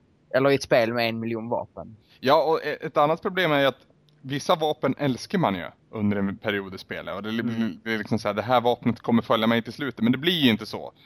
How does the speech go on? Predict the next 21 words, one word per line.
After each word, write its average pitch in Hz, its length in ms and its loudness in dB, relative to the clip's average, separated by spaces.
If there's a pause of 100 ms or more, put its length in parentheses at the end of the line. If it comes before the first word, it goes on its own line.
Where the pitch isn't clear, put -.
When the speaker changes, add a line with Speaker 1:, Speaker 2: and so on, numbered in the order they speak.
(180)
Speaker 1:
Nej. 117 300 -2
Speaker 2:
Det, 123 120 -2
det, 117 100 -6
det, 120 260 -2
det 127 200 -2
går 131 300 0
ju 131 180 0
a-, 127 260 2
ur 131 260 -2
level 117 540 0
ganska 107 380 -2
snabbt. - 540 -6 (400)
Eh, 98 640 -4 (140)
många 104 380 2
gånger. 92 360 -6
Speaker 1:
Mm. - 100 -4
Speaker 2:
Och 107 240 0
det, 117 120 4
liksom, 110 640 4
det 104 80 -4
här, 120 300 4